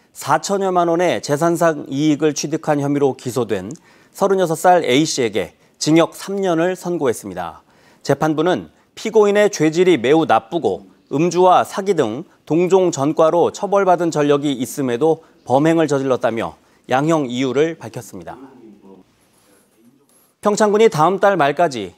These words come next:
내년도 유기농업 자재 지원 사업에 참여할 농가를 모집합니다.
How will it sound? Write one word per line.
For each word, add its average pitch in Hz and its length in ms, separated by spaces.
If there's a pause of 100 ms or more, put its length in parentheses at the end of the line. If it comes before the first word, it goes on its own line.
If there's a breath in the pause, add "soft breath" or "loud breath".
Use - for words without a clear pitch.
내년도 180 520
유기농업 170 600
자재 143 460
지원 147 320
사업에 143 540
참여할 147 680
농가를 131 420
모집합니다. 98 640